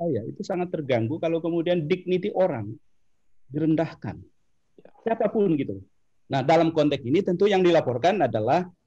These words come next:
Speaker 1: eh, Mas A,
Speaker 2: Ambrosius.
Speaker 1: ya, Mas A, A N ini
Speaker 2: Hmm.
Speaker 1: terhadap N P.
Speaker 2: Hmm.
Speaker 1: Nah, maka tentu saya konteksnya itu.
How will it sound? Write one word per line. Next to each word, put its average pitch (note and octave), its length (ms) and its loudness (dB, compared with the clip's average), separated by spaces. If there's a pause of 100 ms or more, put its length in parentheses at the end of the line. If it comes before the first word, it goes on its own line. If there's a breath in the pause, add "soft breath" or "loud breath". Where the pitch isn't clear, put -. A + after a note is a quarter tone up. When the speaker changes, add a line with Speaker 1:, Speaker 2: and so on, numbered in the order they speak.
(640)
Speaker 1:
eh, A2 460 -2
Mas B2+ 720 -2 (1120)
A, A#2+ 460 4
Speaker 2:
Ambrosius. F2 640 -10 (240)
Speaker 1:
ya, D3 600 4
Mas C3 340 -4
A, C3 160 0 (880)
A C3+ 180 2
N C#3 220 4
ini B2+ 480 4 (120)
Speaker 2:
Hmm. G2+ 320 -18
Speaker 1:
terhadap B2+ 600 -2 (580)
N B2 240 2
P. A2+ 380 2 (320)
Speaker 2:
Hmm. F#2 160 -18
Speaker 1:
Nah, A2 160 -4
maka B2 240 -10
tentu D#3+ 400 0
saya D3 240 0
konteksnya A#2+ 480 -2
itu. G2 240 -8